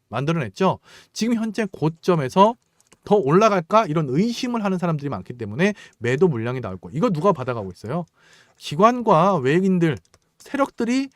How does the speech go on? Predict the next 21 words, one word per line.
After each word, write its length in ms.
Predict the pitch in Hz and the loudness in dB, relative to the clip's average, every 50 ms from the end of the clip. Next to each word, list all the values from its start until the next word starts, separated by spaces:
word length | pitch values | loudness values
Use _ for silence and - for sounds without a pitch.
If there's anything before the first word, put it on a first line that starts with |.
| _ _ _ | _ _ _
전부 380 | - - 165 185 196 190 202 196 | -4 0 0 2 2 2 0 0
다 240 | 190 185 185 185 190 | 0 0 0 0 0
받아가고 460 | - - - 147 190 185 185 170 170 - | -2 -4 -2 0 2 2 2 0 -2 -4
있다는 280 | 135 - 185 160 123 113 | -4 -2 -2 -2 -2 -2
얘기예요. 360 | 127 151 160 143 120 98 82 - _ _ _ _ _ _ _ _ - | -2 -2 -2 -2 -4 -8 -10 -12 _ _ _ _ _ _ _ _ -2
자, 200 | - 196 156 - | 0 0 0 0
그래서 560 | - - - 247 262 226 175 233 262 214 131 - _ - - - - _ _ _ _ - | -2 -4 -2 0 0 0 2 2 0 0 0 -2 _ -20 -20 -20 -20 _ _ _ _ -16
다 400 | - - 185 208 220 226 226 226 | -6 -2 2 4 4 4 4 2
물량을 540 | 190 143 131 139 151 165 170 170 170 175 175 165 | -2 -6 -4 -2 -2 0 0 0 0 0 -2 -4
받아낸 400 | - - 123 131 135 135 131 123 | -4 -6 -6 -6 -4 -6 -6 -8
뒤에는 340 | - - 131 127 120 123 107 | -8 -6 -4 -4 -4 -4 -6
어떻게 240 | 98 110 - - 120 | -10 -10 -10 -8 -8
된다? 340 | 107 98 95 120 170 202 214 - _ _ _ _ | -8 -6 -2 0 0 0 0 -2 _ _ _ _
바로 400 | - - - - 117 139 165 240 | -20 -18 -14 -8 -4 -2 -2 -2
주가 260 | 269 - - - - 220 | -2 -4 -8 -10 -10 -10
폭등이 400 | - - 202 _ - 240 254 240 | -10 -12 -18 _ -10 -10 -8 -6
나올 200 | 165 107 110 110 | -6 -6 -8 -10
수 120 | - - - - | -12 -16 -18 -20
있다는 320 | - _ - 127 147 185 | -16 _ -8 -4 -2 -2
얘기예요. 380 | 180 120 - 139 156 120 107 - _ _ | -2 -4 -4 -6 -8 -8 -8 -12 _ _
그래서 300 | _ - 139 143 220 196 | _ -4 2 4 4 2